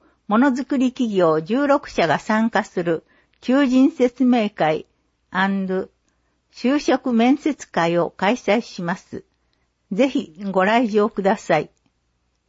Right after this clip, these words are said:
日時、十二月十日火曜日。求人説明会アンド就職面接会。十二時三十分から十六時。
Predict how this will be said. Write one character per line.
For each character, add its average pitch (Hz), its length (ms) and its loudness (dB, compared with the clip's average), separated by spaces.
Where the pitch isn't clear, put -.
日 233 320 -2
時、 - 280 -10
十 240 280 2
二 240 160 4
月 233 280 -2
十 202 240 2
日 190 340 -2
火 185 160 -2
曜 208 320 4
日。 - 200 -10
求 269 220 4
人 254 240 4
説 233 340 0
明 202 240 2
会 - 360 -4
ア 190 180 -2
ン 190 180 -2
ド 180 200 -4
就 262 260 4
職 - 400 -2
面 208 260 2
接 - 380 -2
会。 143 300 -2
十 277 220 2
二 277 160 4
時 208 100 0
三 220 320 2
十 226 120 -2
分 160 340 -6
か 156 160 0
ら 131 200 -2
十 208 300 2
六 202 300 0
時。 135 240 -10